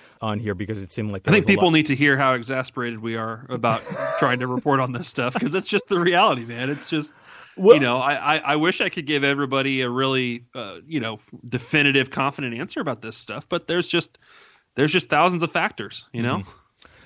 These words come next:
Speaker 1: Hey, so let's talk a little about football. And you wrote about this this week. Uh, I figure if there's one reporter,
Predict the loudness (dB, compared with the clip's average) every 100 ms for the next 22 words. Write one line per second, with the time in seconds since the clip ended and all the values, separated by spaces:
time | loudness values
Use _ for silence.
0 | _ -2 0 4 2 6 6 6 6 4
1 | 2 2 0 2 -2 -2 -2 0 4 4
2 | 4 2 0 -4 -4 -8 -4 -2 -2 -4
3 | -12 _ -6 -2 0 6 6 8 4 2
4 | 2 2 4 2 0 0 6 6 4 -4